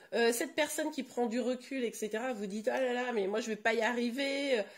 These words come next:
euh, voilà, je l'aime trop, et cetera. » Bon, vous adaptez, évidemment, en fonction de votre situation. Mais, euh, là, c'est vous. Je vous disais, travailler sur le chakra racine, hein. Le chakra racine, c'est vraiment, euh, justement,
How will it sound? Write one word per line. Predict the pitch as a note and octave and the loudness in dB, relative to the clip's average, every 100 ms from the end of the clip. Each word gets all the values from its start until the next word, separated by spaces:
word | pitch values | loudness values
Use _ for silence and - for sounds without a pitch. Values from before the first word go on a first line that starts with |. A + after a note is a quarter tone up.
| - - | -20 -4
euh, | G3+ G#3+ | 2 2
voilà, | A3 A3 C4+ C4+ | 4 2 2 2
je | C4+ | 2
l'aime | F#3 F#3 | 2 0
trop, | - B3+ A#3 | -2 0 0
et | |
cetera. » | - A3 A3+ | -2 -4 -2
Bon, | F#3+ | -4
vous | F#3 G3 | -2 -2
adaptez, | G3 G3+ G3+ F4 | 2 0 0 -4
évidemment, | C4+ G3+ A3 D#4 | -2 -2 0 0
en | B3+ | 0
fonction | G#3 G#3 A#3 | -2 -4 -4
de | G#3 | -4
votre | G3 G3+ | -6 -6
situation. | - F#3+ G#3 F#3+ G#3 E4 G4+ - - - - | -8 -4 -2 0 -2 -4 -4 -6 -20 -20 -2
Mais, | A#3 B3+ A#3+ | 2 8 10
euh, | A#3 A3+ - - _ _ - | 8 4 -4 -20 _ _ 0
là, | D#4+ G#4+ - - _ _ _ _ _ | 4 4 0 -8 _ _ _ _ _
c'est | - - C4+ | -6 0 0
vous. | G#3 C4+ F#4+ G#4 - - - _ - - | 0 6 6 6 -4 -20 -20 _ -20 -16
Je | - B3 | -2 0
vous | |
disais, | A3+ B3+ D4+ | 2 2 0
travailler | D4 D#4 D4 D4 | 2 2 4 2
sur | D#4 B3 | 2 0
le | G#3+ | 0
chakra | A3 G3+ - | 0 -2 -2
racine, | G3+ F#3+ - E4+ D#4+ - - - - | -2 -2 2 4 4 2 -10 -10 2
hein. | B3 D#4+ - - | 2 2 -4 0
Le | |
chakra | A3+ B3 A#3 B3+ | 4 4 4 2
racine, | A#3+ C4 F4 F4 | 2 0 0 0
c'est | A#3+ | 0
vraiment, | A3 A3+ B3+ C4 C4+ E4+ - - - G#3+ | -2 2 4 6 6 4 -2 -16 -4 0
euh, | A3 G#3+ G#3+ | 4 6 6
justement, | G#3+ A#3+ C4+ C4+ | 4 0 2 2